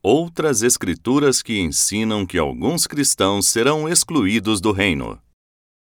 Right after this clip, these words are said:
Alguns leitores podem estar se perguntando, à luz dessas afirmações,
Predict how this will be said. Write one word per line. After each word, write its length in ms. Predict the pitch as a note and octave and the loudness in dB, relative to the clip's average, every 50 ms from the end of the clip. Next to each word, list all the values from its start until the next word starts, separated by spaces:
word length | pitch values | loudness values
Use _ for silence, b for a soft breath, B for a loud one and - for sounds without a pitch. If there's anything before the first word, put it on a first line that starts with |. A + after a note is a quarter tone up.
| _ _ _ _ _ _ _ _ _ _ _ _ - | _ _ _ _ _ _ _ _ _ _ _ _ -2
Alguns 380 | D3+ F3+ F#3+ F#3 A3 G#3 D#3 | 0 0 0 2 0 -2 0
leitores 540 | D3+ D3+ - F#2+ - B2 C3 C3 A#2 A2 - | 0 0 0 0 2 2 4 4 6 4 2
podem 360 | - - A#2+ A#2+ A2+ A2 G#2 F#2 | 0 2 4 4 4 2 0 0
estar 320 | F2 - - A2+ G#2+ G#2 | 0 0 2 2 2 2
se 160 | - - - F2+ | 2 -2 -4 -2
perguntando, 800 | E2+ B2 A#2+ G2+ G2+ G2+ F#2 E2+ G2 F2+ E2 C#2 B1+ A#1 A1+ - _ _ _ - | 0 0 0 2 2 -4 -4 0 0 0 0 0 -4 -8 -12 -16 _ _ _ -4
à 80 | - C3+ | -2 -2
luz 260 | D#3+ F3+ G#3 G3 B2 | 0 2 0 0 0
dessas 460 | F#2 - A#2 D3+ C#3+ - F#2+ F#2+ E2+ | 4 4 4 4 4 2 0 2 2
afirmações, 880 | F2 E2 - G2 F2 D#2+ D2+ C2 - - F#2+ F2 E2 D2 B1+ - - - | 2 0 2 2 0 0 0 -2 -2 0 0 2 0 0 0 -2 -4 -4